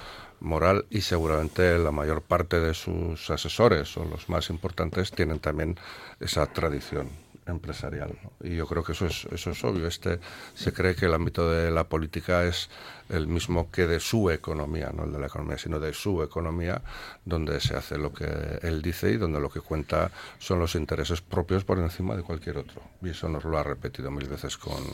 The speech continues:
con su moralidad, ¿no? Y todo lo demás le da igual, eso es evidente. El problema es cuál es la respuesta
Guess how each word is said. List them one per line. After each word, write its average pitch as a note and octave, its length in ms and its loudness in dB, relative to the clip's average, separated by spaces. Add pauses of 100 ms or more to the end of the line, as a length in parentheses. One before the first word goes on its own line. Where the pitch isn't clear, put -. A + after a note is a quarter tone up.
(140)
con D#2+ 140 -2
su - 160 -4
moralidad, C#2+ 580 0
¿no? - 140 -6 (580)
Y G2+ 120 2
todo C3+ 200 10
lo C3 80 6
demás G#2 240 4
le E2+ 60 0
da D2+ 100 -2
igual, D2+ 320 -2 (220)
eso E2+ 260 -6
es C#2+ 140 -8
evidente. C#2 400 -6 (280)
El F#2+ 120 0
problema F2 500 6 (640)
es G2+ 200 0
cuál G2 200 10
es E2+ 80 4
la E2+ 120 6
respuesta - 640 0